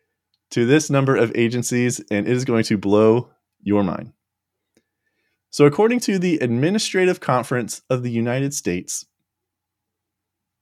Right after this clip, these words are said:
there are estimates between seventy-eight and a hundred and thirty-seven independent federal agencies. But wait, in addition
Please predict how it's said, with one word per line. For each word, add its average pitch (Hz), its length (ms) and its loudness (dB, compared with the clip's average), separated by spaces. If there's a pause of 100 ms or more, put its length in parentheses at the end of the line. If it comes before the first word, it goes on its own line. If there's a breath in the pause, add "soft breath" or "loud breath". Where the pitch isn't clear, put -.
(160)
there 180 280 6
are 185 200 2
estimates - 760 -2 (720)
between 107 420 -4
seventy-eight 170 1080 0 (200)
and 107 140 -2
a 95 60 -4
hundred 196 580 -2
and 180 200 -4
thirty-seven 151 800 0 (460 soft breath)
independent 185 580 0
federal 147 380 2
agencies. 113 640 -4 (1500)
But 92 140 -4
wait, 208 300 -2 (920)
in 127 140 4
addition 117 760 4